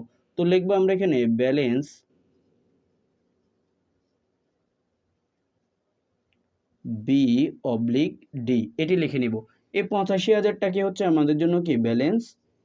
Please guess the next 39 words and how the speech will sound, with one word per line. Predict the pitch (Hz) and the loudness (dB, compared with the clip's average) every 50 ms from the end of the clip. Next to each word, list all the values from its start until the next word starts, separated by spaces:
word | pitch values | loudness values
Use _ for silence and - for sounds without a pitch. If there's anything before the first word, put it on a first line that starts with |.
| _ _ _ _ _ _ _ _ _ _ _ _ _ _ _ _ _ _ _ - | _ _ _ _ _ _ _ _ _ _ _ _ _ _ _ _ _ _ _ -4
কি? | 220 214 156 120 - _ _ - 131 | -2 -2 -2 -4 -8 _ _ -12 -8
ব্যালেন্স | 127 123 135 151 202 214 - 180 175 | -6 -6 -6 -6 -8 -8 -8 -4 -2
বিডি। | 185 190 185 139 120 113 117 - _ _ - 143 | 0 0 0 0 -2 -4 -8 -10 _ _ -6 -4
ভালো | 156 156 165 160 | -2 -2 -2 -2
করে | 175 180 180 180 | -2 -2 -2 -2
মনে | 175 170 175 | 0 0 -2
রাখবেন, | 180 180 180 180 160 135 131 131 131 139 | -2 -2 -2 -4 -4 -2 -4 -4 -4 -4
যে, | 151 156 156 170 175 - _ _ _ _ _ - | -2 -2 -2 -4 -6 -8 _ _ _ _ _ -8
যে | 147 165 175 170 | -4 -2 -2 -2
পাশে | 185 180 175 214 | -2 -2 -4 -4
আপনাদের | 202 180 190 190 190 202 190 165 | -4 -4 -4 -4 -4 -2 -2 -2
ব্যালেন্স | 147 143 151 170 175 - | 0 0 0 -2 -2 -2
সিডি | 190 180 185 | -2 -2 0
বের | 175 156 156 151 165 | 0 0 0 0 0
হবে, | 170 170 185 180 - | -2 -2 -2 -4 -4
তার | 175 165 156 | -4 -4 -4
বিপরীত | 147 135 - 135 127 127 - 139 | -4 -6 -6 -6 -8 -8 -8 -10
পাশে | 135 - 160 143 127 | -12 -10 -8 -8 -8
অবশ্যই | 120 123 - - 170 156 | -8 -10 -12 -12 -10 -8
ব্যালেন্স | 135 123 123 127 131 131 | -8 -8 -8 -8 -8 -10
বিটা | 135 120 117 143 156 208 - - - _ _ _ - | -14 -12 -8 -6 -6 -6 -6 -8 -16 _ _ _ -8
নিয়ে | 180 196 208 202 180 | -6 -4 -2 -2 -2
নেবেন। | 156 131 123 117 120 - - | -2 -2 -2 -4 -4 -4 -2
কোনটা? | 185 180 185 185 214 220 226 233 - _ - 143 135 | -2 0 0 0 -2 -2 -4 -6 -8 _ -14 -10 -6
ঘাটতি | 143 143 - - 190 185 175 | -6 -6 -6 -8 -10 -10 -8
যেটা, | 190 180 196 196 | -8 -8 -8 -10
সেটা | 190 - 151 123 117 127 123 | -10 -10 -10 -8 -8 -8 -10
হচ্ছে | 139 - 151 | -8 -8 -8
আপনাদের | 143 143 131 131 131 131 139 | -8 -8 -8 -10 -12 -12 -10
জন্য | 143 151 147 143 | -12 -12 -10 -10
ব্যালেন্স | 120 117 123 143 175 - - - 185 | -8 -8 -8 -8 -10 -12 -14 -8 -4
বিডি। | 202 208 170 135 107 - _ _ _ _ _ _ _ - | -4 -2 -2 -2 -4 -8 _ _ _ _ _ _ _ -4
তো | 165 - 160 | -2 -2 -2
আশা | 175 - 226 | -2 -2 -2
করি | 214 226 226 226 208 | 0 0 0 0 0
আপনারা | 185 180 196 196 208 175 139 127 127 120 120 - - | -2 -2 -2 0 2 2 2 0 -2 -4 -8 -8 -4
কিভাবে | 185 185 175 180 190 190 214 214 190 196 | -2 0 2 2 2 2 2 2 0 0
নগদান | 185 165 165 156 151 151 | 0 0 0 -2 -2 -4
হিসাব | 151 185 | -4 -6